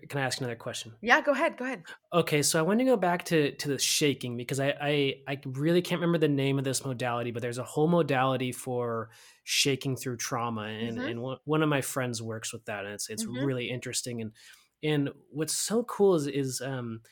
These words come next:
Speaker 1: as you're speaking about this, I, um, you know, when I work with my highest self and I bring it inside my body and, and release something I'm working on, there's definitely a shaking. And sometimes,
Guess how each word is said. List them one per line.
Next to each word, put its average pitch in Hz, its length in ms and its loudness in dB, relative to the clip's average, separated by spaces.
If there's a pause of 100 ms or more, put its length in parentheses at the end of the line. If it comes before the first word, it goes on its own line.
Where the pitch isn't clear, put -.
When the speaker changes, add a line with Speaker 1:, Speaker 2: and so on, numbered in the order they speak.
(200)
Speaker 1:
as 160 120 -2
you're 220 100 2
speaking 190 440 0
about 123 340 -2
this, 123 340 -2
I, 139 380 -2 (480)
um, 123 460 -8 (180)
you 147 140 -2
know, 135 160 0
when 131 160 -2
I 156 100 2
work 156 300 2
with 156 160 0
my 143 120 0
highest 139 440 2
self 127 300 0
and 135 100 -4
I - 20 -2
bring 131 240 -2
it 135 60 -2
inside 135 240 0
my 127 100 -2
body 117 560 -2
and, 113 400 -6
and 117 260 -6
release 120 440 -2
something 127 360 -2
I'm 110 160 -6
working 160 320 0
on, 120 260 -4 (920)
there's 135 180 -4
definitely 135 460 -2
a 117 60 -4
shaking. 113 520 -4
And 110 80 -6
sometimes, 190 680 2